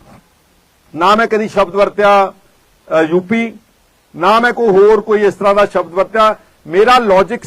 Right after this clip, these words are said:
simple and plain ਆ ਕਿ ਸਾਡੇ ਦੇਸ਼ ਦੇ ਵਿੱਚੋਂ ਕੋਈ ਵੀ ਆਦਮੀ ਪੰਜਾਬ ਦੇ ਵਿੱਚ ਅਗਰ ਵਸਣਾ ਚਾਹੁੰਦਾ, ਰਹਿਣਾ ਚਾਹੁੰਦਾ, ਵੋਟਰ ਬਣਨਾ ਚਾਹੁੰਦਾ, ਸਰਕਾਰੀ ਨੌਕਰੀ ਲੈਣ,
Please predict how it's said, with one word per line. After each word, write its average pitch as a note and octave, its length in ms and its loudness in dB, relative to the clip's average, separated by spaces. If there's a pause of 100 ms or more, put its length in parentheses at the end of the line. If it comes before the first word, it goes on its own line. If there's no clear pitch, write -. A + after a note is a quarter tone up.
simple A#3 280 -4
and A#3 60 -6
plain G3+ 360 0
ਆ D#3 160 -4 (680)
ਕਿ B3 300 4 (1000)
ਸਾਡੇ G3 380 0
ਦੇਸ਼ A3 320 0
ਦੇ A#3+ 100 -8
ਵਿੱਚੋਂ A3+ 260 -8
ਕੋਈ C#4+ 320 -4
ਵੀ C#4+ 120 -6
ਆਦਮੀ D3 380 0 (420)
ਪੰਜਾਬ G3+ 400 2
ਦੇ A#3+ 80 -2
ਵਿੱਚ A3+ 200 -2
ਅਗਰ A3 160 -4
ਵਸਣਾ G3+ 300 -4
ਚਾਹੁੰਦਾ, G#3+ 380 0
ਰਹਿਣਾ G#3 300 0
ਚਾਹੁੰਦਾ, A3 360 -2
ਵੋਟਰ F#3 300 -4
ਬਣਨਾ G#3 280 -2
ਚਾਹੁੰਦਾ, G#3+ 320 -2
ਸਰਕਾਰੀ G3 420 -2
ਨੌਕਰੀ G#3 300 -6
ਲੈਣ, G#3 180 -4